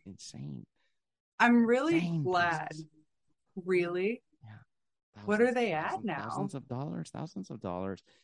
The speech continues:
Speaker 1: You guys
Speaker 2: Oh,
Speaker 1: spend, like,
Speaker 2: shit.
Speaker 1: five hundred bucks for, like, a cl-, a little handful of Copia
Speaker 2: Oh
Speaker 1: Poa.
Speaker 2: my
Speaker 1: It's wild.
Speaker 2: God.
Speaker 1: Yeah.
Speaker 2: That's nuts.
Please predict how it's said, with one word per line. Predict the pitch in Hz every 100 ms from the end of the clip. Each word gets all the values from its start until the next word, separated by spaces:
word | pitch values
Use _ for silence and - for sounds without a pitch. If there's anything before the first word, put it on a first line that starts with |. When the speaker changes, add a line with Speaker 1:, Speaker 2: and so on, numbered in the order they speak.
| _
Speaker 1:
You | 127
guys | 156 185
Speaker 2:
Oh, | 233
Speaker 1:
spend, | 147 147 135
like, | 110
Speaker 2:
shit. | 113
Speaker 1:
five | 123 131
hundred | 135 131
bucks | 113 95 113 -
for, | - 104
like, | 98 101 - _ _ _ _ _ _ _ -
a | - - _ _ _ _ 127
cl-, | - - -
a |
little | 131 147 127 113 _ -
handful | 123 123 - 107 104 - _ _ _ _ _ _ _ _ _
of | - -
Copia | 123 113 113 -
Speaker 2:
Oh | 220 240
Speaker 1:
Poa. | 254
Speaker 2:
my | 247 214 190
Speaker 1:
It's | 180 175
wild. | 151 180
Speaker 2:
God. | 185 202 262 247 165 165 - _ _ -
Speaker 1:
Yeah. |
Speaker 2:
That's | 240 254 -
nuts. | 240 233 254 311 330 - - -